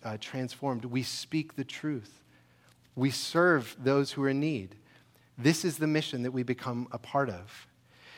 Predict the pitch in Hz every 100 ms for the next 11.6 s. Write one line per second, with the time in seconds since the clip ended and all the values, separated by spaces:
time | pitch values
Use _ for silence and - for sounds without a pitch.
0 | - 143 131 156 151 151 123 185 240 220
1 | 160 175 156 - 196 208 139 143 156 127
2 | 160 165 214 - 202 214 196 - 185 202
3 | 196 156 139 147 156 175 208 202 - 139
4 | 143 147 139 156 185 180 160 185 165 139
5 | 151 156 156 - 170 190 143 139 160 151
6 | 139 - 180 170 127 165 143 127 - _
7 | - - _ _ - _ 143 160 156 -
8 | 180 180 - 196 165 147 139 151 143 -
9 | 165 165 123 139 131 127 127 123 127 127
10 | 123 123 190 151 123 120 131 131 139 175
11 | - - 151 175 -